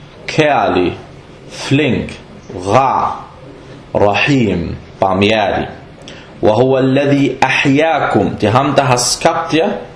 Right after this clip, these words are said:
og det er den første skabelse, når du kommer ud. Thumma yumitukum.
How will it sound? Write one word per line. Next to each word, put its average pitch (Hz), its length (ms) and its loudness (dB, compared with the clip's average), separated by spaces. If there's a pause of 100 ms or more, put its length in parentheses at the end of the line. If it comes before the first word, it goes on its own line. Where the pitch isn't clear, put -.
(480)
og 110 160 2
det 123 180 4
er 123 120 0
den 120 180 2
første 139 460 0
skabelse, 147 840 0
når 123 140 2
du 120 120 2
kommer 113 320 2
ud. 139 320 2 (1000)
Thumma 170 400 2
yumitukum. 139 1080 0